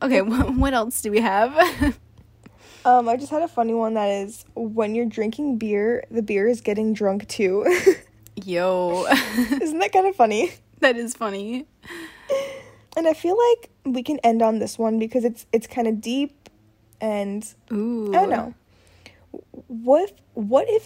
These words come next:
Speaker 2: aging is a disease and Earth is a quarantined planet and that's why aliens don't visit us?
Speaker 1: Yo. Wait, that's actually pretty crazy to think about because we don't,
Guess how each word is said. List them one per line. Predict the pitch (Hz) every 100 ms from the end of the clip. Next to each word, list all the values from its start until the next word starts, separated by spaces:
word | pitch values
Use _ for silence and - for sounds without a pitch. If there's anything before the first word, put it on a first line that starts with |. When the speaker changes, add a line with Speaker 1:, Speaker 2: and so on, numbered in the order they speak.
| -
Speaker 2:
aging | 240 226 208 190 196
is | 220 220
a |
disease | 208 220 208 202 190 - - - - - - 220
and | 240 - - _ _ -
Earth | 220 277 - -
is | 254
a | 240
quarantined | - 220 214 233 233 233 226 220
planet | 226 214 262 330 - _ _ _ _
and | 254 240
that's | 208 196 -
why | 254 -
aliens | 208 208 190 202 208
don't | 202 190 196
visit | 185 170
us? | - - - - - _
Speaker 1:
Yo. | 208 208 202 208 208 202 202 202 202 196 196 190 180 170 165 165 233 - _ _ _ _ _
Wait, | 254 262 233
that's | - 302 - -
actually | 254 254 - 285
pretty | 254 269 254
crazy | 247 240 220
to | 220
think | 220 233 226
about | 208 190
because | 233 254 233 226 - - _ _ _ _ _ _ _ _ _ -
we | 226 285
don't, | 403 415 -